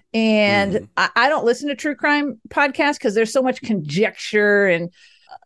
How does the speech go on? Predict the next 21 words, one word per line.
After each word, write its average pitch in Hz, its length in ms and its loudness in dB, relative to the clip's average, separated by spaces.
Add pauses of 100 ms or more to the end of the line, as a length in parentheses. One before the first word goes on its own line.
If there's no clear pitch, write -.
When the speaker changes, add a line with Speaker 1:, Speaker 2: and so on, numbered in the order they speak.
(220)
Speaker 1:
uh, 220 140 2 (100)
I, 247 60 2
I'm 285 100 -2
just 262 100 -4
not 240 160 2
into 214 200 0
that. 233 440 2
I, 202 120 -2
I - 20 -2
want 214 280 -2 (680)
the 196 180 0
real 220 160 2
facts. 226 420 -2
And, 196 380 0
um, 175 340 -4 (420)
Jamie 202 280 -2
has 170 220 -2
'em 160 80 -10 (120)
in 160 100 -10
her 151 60 -10
show. 160 220 -8